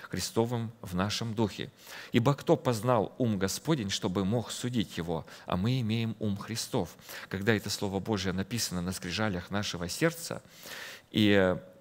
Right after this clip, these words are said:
мы смотрим на эти слова Божии, от которых исходит слава Божия,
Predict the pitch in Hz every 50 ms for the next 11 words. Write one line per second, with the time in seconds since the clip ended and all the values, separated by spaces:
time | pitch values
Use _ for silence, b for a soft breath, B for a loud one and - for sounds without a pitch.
0 | - - - 104 110 - - 120 123 120 - 110 104 101 90 - - b b b
1 | b b b b b - - _ _ - - 95 101 107 110 - - - - -
2 | - 120 110 - 107 104 - - 107 101 101 135 160 160 127 113 127 110 92 -
3 | - 87 78 71 71 - B B B B B - 110 - - 113 110 - 123 113
4 | 107 - - 110 - - - - - 123 113 110 110 - - - 113 107 95 104
5 | 107 107 123 117 95 95 104 87 87